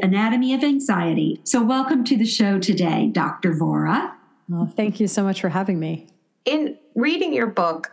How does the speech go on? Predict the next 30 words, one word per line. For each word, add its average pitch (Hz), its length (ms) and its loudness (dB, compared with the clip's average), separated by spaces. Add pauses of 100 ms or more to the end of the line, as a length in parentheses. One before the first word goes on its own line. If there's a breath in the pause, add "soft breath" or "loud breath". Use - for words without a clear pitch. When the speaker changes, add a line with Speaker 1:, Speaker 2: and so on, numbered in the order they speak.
Speaker 3:
I, 175 280 -2 (680)
as 254 180 0
someone 233 240 2
who 214 80 2
has 190 260 0
suffered 160 400 -2
from 180 180 0
generalized 156 520 0
anxiety 151 460 0
my 143 140 0
entire 143 340 -2
life, 139 220 -2
and 147 100 0
our 151 100 2
listeners 151 580 0
have 131 200 -2
heard 180 280 0
it 226 80 0
all 151 240 0
about 147 240 -2
my 147 200 0
anxiety, 143 600 -2 (260 loud breath)
the 240 80 0
first 381 280 -2
thing 269 180 0
that 220 280 -2
kind 233 320 0
of 202 220 -2 (120)
stopped - 480 -4
me 240 360 0